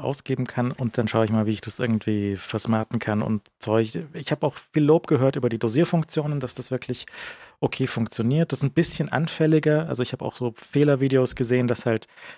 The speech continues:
diese, die Zuläufe in diese Dosierschublade, die können halt hops gehen und dann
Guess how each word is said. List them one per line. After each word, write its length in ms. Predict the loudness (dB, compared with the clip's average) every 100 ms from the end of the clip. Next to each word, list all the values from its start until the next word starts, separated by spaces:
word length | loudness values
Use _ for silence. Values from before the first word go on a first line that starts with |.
| _
diese, 360 | -4 0 0 -2
die 160 | -6 -6
Zuläufe 500 | 2 4 4 2 0
in 140 | -2
diese 180 | -2 -2
Dosierschublade, 800 | -2 0 -2 -2 -6 -4 -4 -4
die 80 | -6
können 260 | -2 -2
halt 200 | -2 -2
hops 180 | -2 -2
gehen 240 | 0 0
und 160 | 0 -2
dann 160 | -6